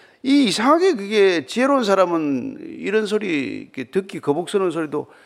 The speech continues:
계속 들으려고 해요. 들으려고 해요. 아비 훈계를 계속 듣는데 거만하고 교만하고 무례한 자들은 꾸지람을 즐겨 듣지 않느니라.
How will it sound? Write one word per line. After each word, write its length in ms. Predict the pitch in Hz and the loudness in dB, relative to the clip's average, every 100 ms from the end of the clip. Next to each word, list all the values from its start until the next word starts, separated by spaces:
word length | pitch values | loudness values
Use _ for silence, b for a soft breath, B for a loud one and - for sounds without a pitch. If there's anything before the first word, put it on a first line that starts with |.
| b | b
계속 340 | - 156 220 - | -6 -2 -2 0
들으려고 640 | 185 269 277 240 131 98 | 2 4 4 4 2 0
해요. 380 | 101 104 90 - | -2 -4 -6 -12
들으려고 520 | 110 117 120 110 98 | -12 -6 -4 -4 -6
해요. 200 | 92 127 - _ _ _ _ _ _ _ _ _ - | -8 -12 -20 _ _ _ _ _ _ _ _ _ -4
아비 320 | - 196 208 | 2 2 2
훈계를 400 | 160 180 175 170 | -2 -2 -2 -2
계속 240 | 143 139 | -4 -4
듣는데 380 | 135 143 147 110 B B B B - | -4 -4 -2 -4 B B B B 0
거만하고 600 | 165 240 254 240 190 - | 4 6 6 6 2 2
교만하고 760 | 214 220 175 151 117 113 95 | 4 4 4 2 2 0 0
무례한 440 | 101 123 185 226 226 | -4 0 2 4 6
자들은 800 | 208 165 180 170 117 80 78 - | 4 4 4 4 0 -2 -10 -8
꾸지람을 600 | 220 202 254 262 233 156 | -6 0 4 4 2 0
즐겨 500 | - - 254 247 247 | -4 -4 -2 0 0
듣지 340 | 202 - - | 0 -2 0
않느니라. 600 | 151 98 101 117 123 95 | 0 0 -4 -4 -2 -4